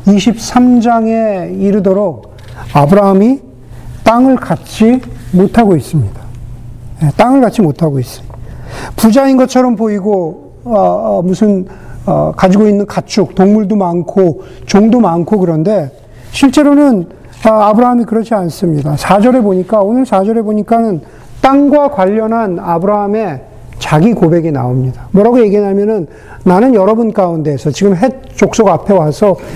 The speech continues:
이렇게 말하는 거죠. "나는 여러분 가운데서 나그네로, 그리고 떠돌이로 살고 있습니다."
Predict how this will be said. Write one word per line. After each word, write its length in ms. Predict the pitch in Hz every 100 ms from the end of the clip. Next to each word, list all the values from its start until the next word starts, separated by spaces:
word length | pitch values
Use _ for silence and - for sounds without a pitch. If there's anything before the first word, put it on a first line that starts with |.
| -
이렇게 220 | 202 208 240
말하는 340 | 170 196 202
거죠. 260 | 175 143 147
"나는 520 | 156 190 240 175 135 - - - 175
여러분 420 | 156 214 254 240
가운데서 640 | 202 190 190 190 175 208
나그네로, 840 | 160 131 139 190 170 165 262 - - - - -
그리고 360 | 160 165 185
떠돌이로 800 | 226 233 247 208 170 185 220 240 - - - -
살고 480 | - 220 226 208
있습니다." 840 | 151 - 165 143 123 127 123 -